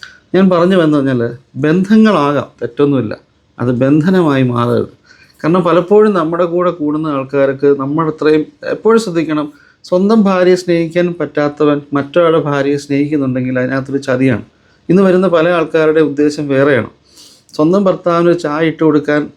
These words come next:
താല്പര്യമില്ലാത്ത ഭാര്യ വേറെ ആൾക്കൊരു ചായ ഇട്ട് കൊടുക്കാൻ താല്പര്യപ്പെടുന്നുണ്ടെങ്കിൽ അതിനകത്ത് എന്തോ ഒരു, മീൻസ് എന്താ പറയുക, അത്ര സ്മൂത്ത് അല്ല. കാരണം നമ്മുടെ മുന്നിലുള്ള ആൾക്കാരെ നമ്മൾ സംരക്ഷിക്കാൻ പറ്റുന്നില്ല എന്നുണ്ടെങ്കിൽ മറ്റൊരാളെങ്ങനെ നിങ്ങൾ സംരക്ഷിക്കും?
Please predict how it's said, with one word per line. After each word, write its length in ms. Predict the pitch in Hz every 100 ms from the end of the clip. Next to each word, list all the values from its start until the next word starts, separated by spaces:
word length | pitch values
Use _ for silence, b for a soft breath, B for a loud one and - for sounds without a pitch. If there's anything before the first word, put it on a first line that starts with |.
| -
താല്പര്യമില്ലാത്ത 560 | 143 143 160 143 139
ഭാര്യ 440 | 139 131 131 127 117 b b b -
വേറെ 240 | 147 190
ആൾക്കൊരു 360 | 180 170 175 160
ചായ 280 | 160 143 160
ഇട്ട് 100 | 160
കൊടുക്കാൻ 380 | 156 151 156 151
താല്പര്യപ്പെടുന്നുണ്ടെങ്കിൽ 920 | 143 156 156 160 156 147 147 147 151 - b b _ 190
അതിനകത്ത് 320 | 214 254 233
എന്തോ 220 | 220 262
ഒരു, 320 | 247 247 233 - _
മീൻസ് 220 | 190 196
എന്താ 140 | 202 202
പറയുക, 180 | 185 185
അത്ര 260 | 185 220
സ്മൂത്ത് 360 | 214 202 208 180
അല്ല. 220 | 139 - - 135
കാരണം 120 | 151
നമ്മുടെ 320 | 143 160 190
മുന്നിലുള്ള 500 | 196 175 202 185 180
ആൾക്കാരെ 520 | 175 156 165 165 170 175 B B _ 143
നമ്മൾ 340 | 151 170 165
സംരക്ഷിക്കാൻ 640 | - 151 151 156 160 170
പറ്റുന്നില്ല 400 | 143 147 143 139
എന്നുണ്ടെങ്കിൽ 500 | 139 131 127 117 120 -
മറ്റൊരാളെങ്ങനെ 580 | 147 147 202 190 175 175
നിങ്ങൾ 180 | 165 156
സംരക്ഷിക്കും? 560 | 147 143 156 147 110